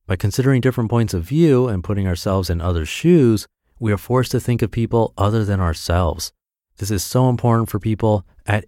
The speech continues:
any stage of life, but is especially important for children, since as children we see ourselves as centers of our own private universes. Books can get us to go beyond our private concerns and help us to consider others. Number six,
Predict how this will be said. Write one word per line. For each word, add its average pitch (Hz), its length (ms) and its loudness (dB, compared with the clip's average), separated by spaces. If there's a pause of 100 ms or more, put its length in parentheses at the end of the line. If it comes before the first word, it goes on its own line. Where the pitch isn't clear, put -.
any 127 260 2
stage 82 340 -2
of 80 120 -4
life, 78 340 0 (380)
but 95 100 -2
is 87 140 2
especially 104 440 0
important 90 360 0
for 80 100 -6
children, 113 640 -2 (340)
since 95 240 -2
as 85 140 0
children 120 360 2
we 95 120 0
see 135 200 -2
ourselves 104 480 0
as 95 240 -2
centers 95 380 -2
of 95 80 -4
our 92 240 0
own 98 220 0
private 95 260 0
universes. 85 800 -2 (640)
Books 117 260 2
can 107 220 -2
get 113 160 2
us 107 100 0
to 120 100 -2
go 107 200 0
beyond 98 500 2
our 101 80 2
private 101 340 0
concerns 95 640 0 (240)
and 101 140 -4
help 117 260 2
us 139 140 0
to - 100 -4
consider 92 640 2
others. 80 540 -2 (920)
Number 82 160 -2
six, - 480 0